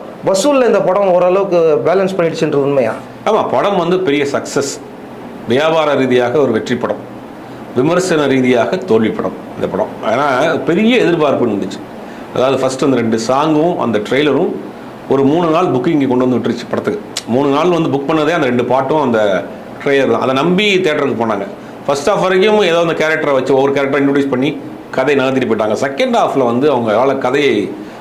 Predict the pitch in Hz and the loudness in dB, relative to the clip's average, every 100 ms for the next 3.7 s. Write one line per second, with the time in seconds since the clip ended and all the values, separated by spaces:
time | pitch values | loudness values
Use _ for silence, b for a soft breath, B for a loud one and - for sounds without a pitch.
0 | - 127 139 127 120 120 120 117 113 117 | -4 0 2 4 2 2 0 0 0 0
1 | 120 117 117 117 120 117 117 117 - 117 | 0 -2 0 0 0 -2 -2 -2 -2 -2
2 | - 117 117 113 B B B - 117 107 | 0 0 0 0 B B B -4 -2 0
3 | 120 120 120 113 110 113 | 0 2 2 0 2 2